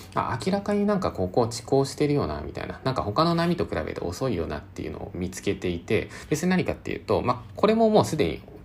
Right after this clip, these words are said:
なんていうんですか、現時点では遅くなっちゃってるので、あの、参考までに聞いてほしいんですけど、副業ブームってなった時に最初に伸びたのが多分プログラミングと、えっと、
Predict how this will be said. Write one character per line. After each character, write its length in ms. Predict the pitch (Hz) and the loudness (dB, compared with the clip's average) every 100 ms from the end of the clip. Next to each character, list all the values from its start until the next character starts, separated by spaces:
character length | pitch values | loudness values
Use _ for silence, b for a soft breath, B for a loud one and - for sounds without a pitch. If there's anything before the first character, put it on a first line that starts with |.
| - - | -18 -6
な 100 | 110 | -4
ん 60 | |
て 80 | 107 | -4
い 20 | |
う 0 | |
ん 0 | |
で 0 | |
す 60 | - | -4
か、 120 | - B B B | -6 B B B
現 220 | 113 196 | 4 4
時 100 | 135 | 4
点 140 | 85 78 | 2 0
で 60 | |
は 60 | 67 | -2
遅 160 | 80 | 0
く 80 | 104 | 0
な 100 | 104 | 0
っ 40 | 104 | 0
ち 100 | 73 | -4
ゃ 40 | |
っ 20 | |
て 120 | - | -4
る 100 | 73 | -4
の 100 | 71 | -4
で、 260 | 73 90 - B B | 0 2 0 B B
あ 100 | 95 | -2
の、 80 | 90 | 0
参 180 | 139 131 | -2 0
考 140 | 139 | 0
ま 80 | 113 | 0
で 80 | 78 | -2
に 40 | |
聞 100 | 80 | -4
い 20 | |
て 80 | 78 | -6
ほ 60 | 73 | -6
し 80 | |
い 20 | - | -8
ん 60 | |
で 60 | - | -10
す 80 | - | -6
け 100 | 101 | -2
ど、 200 | 101 - B B | -2 -2 B B
副 240 | - - 202 | -2 4 6
業 200 | 208 202 | 6 6
ブ 100 | 208 | 4
ー 60 | |
ム 60 | 107 | 4
っ 20 | |
て 100 | - | 0
な 80 | 76 | -4
っ 20 | |
た 80 | - | -4
時 160 | 76 71 | -6 -6
に 80 | 78 | -4
最 220 | 180 196 | 0 0
初 120 | 185 | 2
に 120 | 175 | 2
伸 120 | 165 | 2
び 100 | 165 | 0
た 120 | 117 73 | -2 -6
の 80 | |
が 240 | 69 104 78 | -2 -2 0
多 100 | 143 | 0
分 140 | 107 | -2
プ 160 | 69 - | -2 -2
ロ 140 | 98 | 0
グ 120 | 98 95 | 2 2
ラ 140 | 92 | 0
ミ 160 | 92 90 | -2 -2
ン 140 | 90 | -4
グ 80 | 92 | -6
と、 320 | - 170 76 | 0 2 2
え 60 | 80 | -2
っ 20 | |
と、 240 | - - | -6 -8